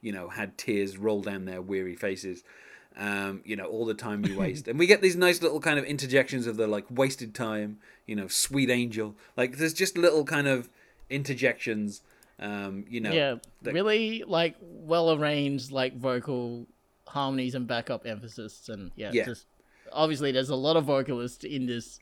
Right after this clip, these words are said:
Speaker 2: on this song, so it's, like, giving them roles and, like, focusing on different parts, yeah.
Speaker 1: Yeah.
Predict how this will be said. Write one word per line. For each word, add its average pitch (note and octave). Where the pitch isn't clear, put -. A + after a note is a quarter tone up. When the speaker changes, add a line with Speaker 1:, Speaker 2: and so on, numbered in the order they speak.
Speaker 2:
on C#3
this C#3
song, A2
so C3
it's, -
like, F#3
giving D#3
them D3
roles B2
and, A#2+
like, A2+
focusing A#2+
on A2+
different A#2+
parts, A#2+
yeah. A#2
Speaker 1:
Yeah. B2